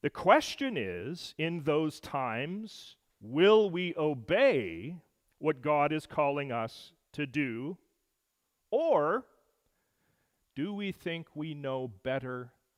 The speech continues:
than God? Jonah's roof just caved in.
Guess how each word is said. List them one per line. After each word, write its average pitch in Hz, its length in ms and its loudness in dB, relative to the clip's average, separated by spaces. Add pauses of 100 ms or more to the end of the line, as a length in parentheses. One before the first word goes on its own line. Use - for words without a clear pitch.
(480)
than 107 280 -10
God? 92 420 -8 (3500)
Jonah's 185 420 2
roof 156 420 0
just - 280 -8
caved 139 420 -2
in. 113 300 -4